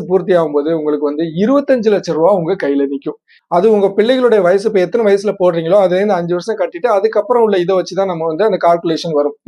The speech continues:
இப்ப நான் சொன்னது வந்து பிறந்த குழந்தைக்கு நீங்க போடுறீங்க அப்படின்னா அவங்களுடைய பதினெட்டு வயசுல எடுக்க போகும்போது உங்களுக்கு இருபத்தஞ்சு லட்ச ரூபா, கட்டுனது வெறும் ரெண்டரை லட்ச ரூபா தான் கட்டியிருப்பீங்க. ஆனா இருபத்தஞ்சு லட்ச ரூபா உங்களுக்கு வந்து மெச்சூரிட்டியா உங்களுக்கு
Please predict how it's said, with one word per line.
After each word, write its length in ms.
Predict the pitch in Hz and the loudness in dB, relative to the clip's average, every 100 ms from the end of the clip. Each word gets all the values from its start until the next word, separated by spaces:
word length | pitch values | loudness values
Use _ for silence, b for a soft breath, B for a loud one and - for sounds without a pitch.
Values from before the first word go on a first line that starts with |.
| 160 | -10
இப்ப 140 | 175 | -4
நான் 140 | 180 170 | -2 0
சொன்னது 220 | 196 240 208 | 2 2 2
வந்து 140 | 220 - | 0 0
பிறந்த 220 | 196 240 214 | 0 0 0
குழந்தைக்கு 460 | 185 214 233 233 233 | 0 0 -2 -4 -2
நீங்க 140 | 202 180 | -2 0
போடுறீங்க 320 | 190 185 185 | -2 0 -4
அப்படின்னா 260 | 151 156 208 285 B B 180 | -4 -4 -4 -6 B B 0
அவங்களுடைய 320 | 196 196 190 | 2 2 2
பதினெட்டு 280 | 175 202 196 | 2 2 2
வயசுல 260 | 196 214 226 | 2 2 2
எடுக்க 160 | 185 185 | 2 2
போகும்போது 360 | 175 165 156 220 | 0 2 2 2
உங்களுக்கு 280 | 202 165 170 | 0 -2 -4
இருபத்தஞ்சு 400 | 247 269 226 170 | -4 0 0 2
லட்ச 140 | 151 185 | 0 0
ரூபா, 100 | 170 160 | 0 0
கட்டுனது 340 | 156 226 226 180 | -2 0 2 4
வெறும் 180 | 208 175 | 4 4
ரெண்டரை 200 | 196 220 | 2 2
லட்ச 140 | - 185 | 0 0
ரூபா 100 | 202 | -2
தான் 100 | 214 | -2
கட்டியிருப்பீங்க. 420 | 175 180 170 143 175 - _ - | -2 -2 -4 -6 -6 -8 _ -4
ஆனா 100 | 160 180 165 | 0 0 2
இருபத்தஞ்சு 460 | 208 254 214 180 156 | 2 2 2 0 2
லட்ச 160 | 147 147 | 0 0
ரூபா 100 | 180 185 | 0 2
உங்களுக்கு 340 | 156 151 147 151 | 0 0 0 -2
வந்து 160 | 143 214 - _ - | 0 -2 -2 _ -6
மெச்சூரிட்டியா 460 | 160 165 214 147 170 185 | -4 0 0 2 0 2
உங்களுக்கு 280 | 151 147 | 0 -2